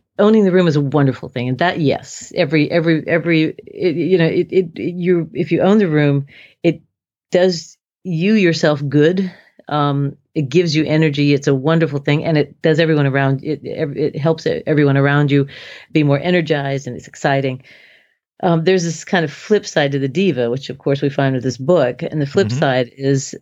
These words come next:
Speaker 1: somebody who comes in and takes over everything, uh, can have a tendency to be very narcissistic.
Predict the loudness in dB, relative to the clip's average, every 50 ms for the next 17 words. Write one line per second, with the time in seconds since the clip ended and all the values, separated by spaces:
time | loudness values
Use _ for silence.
0 | -12 -4 -2 0 2 2 2 2 2 0 -2 -2 0 0 2 4 4 4 4 4
1 | 2 0 0 0 -2 0 2 0 0 2 0 0 0 -2 -4 -4 -6 -6 -6 -6
2 | -6 -6 -6 -8 -12 -20 -20 -20 -20 -20 -20 -20 _ _ _ -6 -2 -2 0 0
3 | 0 -2 -4 -6 -10 -4 0 0 2 2 2 2 2 0 -2 -2 0 0 0 0
4 | 0 -2 -2 -2 0 2 2 0 0 -2 -2 -4 -2 -2 0 0 0 0 2 2
5 | 2 4 4 4 2 2 -2 -4 -4 -6 -6 -6 -6 -6 -6 -10 -12 -14 -14